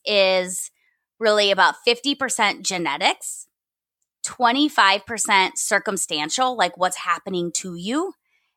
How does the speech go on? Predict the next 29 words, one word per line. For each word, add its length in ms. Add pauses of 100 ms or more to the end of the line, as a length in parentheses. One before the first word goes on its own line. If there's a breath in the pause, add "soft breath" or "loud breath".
(100)
and 160
then 160
twenty-five 800
percent 440
is 140
in 240
your 160
control. 560 (220)
That's 280
about, 460
like, 300 (760)
everybody's 440
different, 280
right? 140
We 60
just 160
talked 180
about 100
genetics. 420
So 200 (560 loud breath)
if 160
you're 260
looking 380
at 160
that, 360
like, 260 (340)
you 100
know, 320 (320)
p-, 180